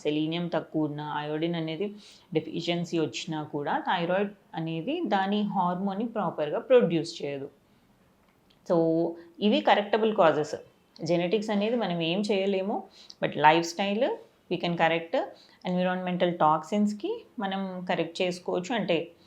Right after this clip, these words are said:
ఎక్స్‌పోజర్ అవాయిడ్ చేసుకుంటూ, ఏవైతే నెసెసరీ ఐటమ్స్ అవే తీసుకుంటూ, అన్నెసెసరీ థింగ్స్ అవాయిడ్ చేయొచ్చు. న్యూట్రిషనల్ డెఫిషియన్సీస్ ఏమైనా ఉంటే సప్లిమెంటేషన్ తోటి కరెక్ట్ చేసుకోవచ్చు. And ఇంకొకటి ఏంటంటే,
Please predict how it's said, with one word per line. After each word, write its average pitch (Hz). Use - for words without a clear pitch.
ఎక్స్‌పోజర్ 180
అవాయిడ్ 165
చేసుకుంటూ, 160
ఏవైతే 165
నెసెసరీ 165
ఐటమ్స్ 156
అవే 151
తీసుకుంటూ, 156
అన్నెసెసరీ 196
థింగ్స్ 185
అవాయిడ్ 160
చేయొచ్చు. 160
న్యూట్రిషనల్ 214
డెఫిషియన్సీస్ 208
ఏమైనా 196
ఉంటే 190
సప్లిమెంటేషన్ 196
తోటి 185
కరెక్ట్ 165
చేసుకోవచ్చు. 151
And 214
ఇంకొకటి 247
ఏంటంటే, 220